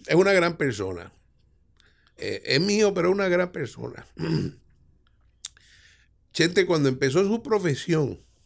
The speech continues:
su preocupación eran sus amigos. El que él empleaba, que le limpiara el piso, le limpiara las letrinas, el baño, lo, eran sus amigos.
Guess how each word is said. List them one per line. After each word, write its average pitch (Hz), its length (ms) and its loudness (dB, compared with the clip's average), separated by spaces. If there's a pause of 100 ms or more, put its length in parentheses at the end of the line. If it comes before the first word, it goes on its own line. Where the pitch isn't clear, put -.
(320)
su 160 300 -4
preocupación 131 960 -4 (680)
eran 151 220 -6
sus 156 160 -6
amigos. 156 460 -8 (1400)
El 127 220 0
que 160 160 0
él 196 80 4
empleaba, 196 720 0 (1500)
que 107 120 -12
le 101 100 -10
limpiara 131 380 -2
el 131 100 0
piso, 143 380 -4
le 123 80 -6
limpiara 127 340 0
las 143 160 2
letrinas, 147 560 0
el 113 160 0
baño, 156 460 0
lo, 147 260 -2
eran 156 260 -2
sus 190 240 -2
amigos. 175 880 -2